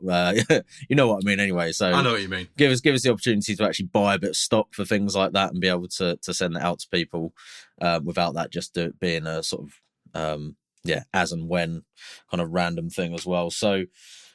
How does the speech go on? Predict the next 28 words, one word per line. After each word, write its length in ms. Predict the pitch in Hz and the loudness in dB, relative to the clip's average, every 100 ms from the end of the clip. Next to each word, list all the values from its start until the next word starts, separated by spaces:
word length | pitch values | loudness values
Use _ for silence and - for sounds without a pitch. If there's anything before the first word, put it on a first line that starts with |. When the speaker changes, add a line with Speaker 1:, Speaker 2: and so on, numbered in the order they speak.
| _ | _
Speaker 1:
um, 460 | 120 120 117 120 117 _ _ - | 4 6 6 2 -4 _ _ -2
so 160 | - | 2
yeah, 280 | 147 190 135 90 | 4 4 4 2
that's, 240 | 127 - | -2 0
that's 240 | 117 113 | -2 -2
what 140 | 120 107 | 0 0
it's 140 | - | 0
all 180 | 113 104 | -2 0
about. 380 | 92 107 110 127 | 2 2 2 0
And 360 | 107 104 104 98 - | 0 2 0 -2 -2
as 200 | 107 101 | 0 0
Chris 280 | - 104 - | -2 -2 -2
said, 300 | - 104 123 - - _ | 0 0 -2 -12 -14 _
hopefully 520 | - 113 107 - 95 95 | -2 -2 0 -2 0 0
it 100 | - | 0
will 140 | 95 | -2
enable 360 | 95 98 90 95 | 0 0 0 -4
us 160 | 87 | -4
to 400 | - - 92 92 | -6 -2 0 0
do 180 | 90 101 | 0 -2
a 40 | 92 | -2
few 200 | - 90 | -2 0
different 340 | 107 98 87 | -2 -2 -4
things 240 | 101 90 | -2 -2
going 220 | - 92 90 | 0 -2 0
forwards 420 | 120 120 87 85 | 0 0 -2 -6
as 120 | 82 | -4
well, 280 | 101 90 85 | 0 0 -2